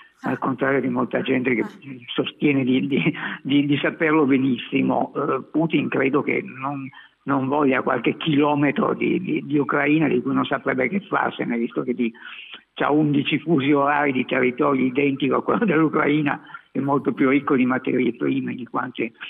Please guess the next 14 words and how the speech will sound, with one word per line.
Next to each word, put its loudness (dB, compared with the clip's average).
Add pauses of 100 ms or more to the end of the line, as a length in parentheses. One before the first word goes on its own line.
(160)
di -4
quante 0 (100)
sia 0 (580)
l'Ucraina 2
stessa. 0
Eh, -4
Putin 2
vuole 2
una, 2
e 0
non 2
solo 2
lui, 2
eh, -2